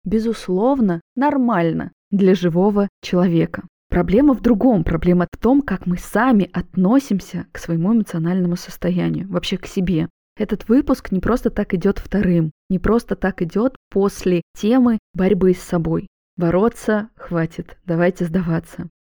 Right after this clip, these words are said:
Ведь если мы хотим научиться из разных состояний оставаться проактивными в своей жизни,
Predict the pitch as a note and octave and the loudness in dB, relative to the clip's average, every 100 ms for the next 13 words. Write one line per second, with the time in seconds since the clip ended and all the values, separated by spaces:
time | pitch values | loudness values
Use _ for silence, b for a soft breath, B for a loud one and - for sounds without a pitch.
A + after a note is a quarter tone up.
0 | - G3 - F#3 G#3+ A#3+ G3 G3 G3 F#3 | -8 -8 -6 -2 -2 0 -2 -2 -2 -8
1 | - F3+ D#3 _ - F3+ A3 G#3 - E3 | -6 -4 -4 _ -6 -2 0 -2 -6 -10
2 | - E3+ E3 _ F3+ E3 F3 F#3+ E3 D#3 | -10 -10 -10 _ -8 -4 0 0 2 -2
3 | - E3+ - E3 F3 E3+ D#3 D3+ - - | -4 -12 -4 -2 0 0 -2 -4 -10 -8
4 | E3+ E3+ F3 - - - E3 E3 - D#3 | -4 -2 -2 -4 -12 -6 -6 -6 -8 -4
5 | D#3 D3+ - E3 D#3 D3 F#3 A#3+ G#3 | -2 -4 -6 -6 -6 -2 -2 2 0